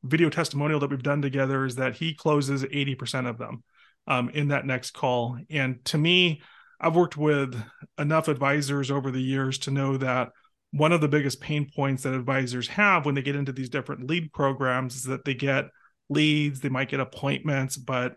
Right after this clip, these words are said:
the close rate, especially online, can dip quite significantly. And so to me, he's just,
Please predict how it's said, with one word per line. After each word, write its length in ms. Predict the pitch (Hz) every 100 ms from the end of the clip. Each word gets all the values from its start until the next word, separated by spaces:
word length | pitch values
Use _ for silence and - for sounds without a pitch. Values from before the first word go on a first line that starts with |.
| -
the 80 | 120
close 420 | - 226 240 156
rate, 280 | 139 135 131
especially 500 | - 151 147 147 139
online, 640 | 131 127 143 135 127 117 - - _ _ _
can 280 | - 127 123
dip 340 | 120 147 - -
quite 340 | - 139 127
significantly. 960 | - 123 131 123 127 135 110 113 113 120 _ _ _ _
And 180 | - 131
so 440 | - 139 135 123 - -
to 120 | 156
me, 180 | 165 170
he's 160 | 160 143
just, 280 | 143 135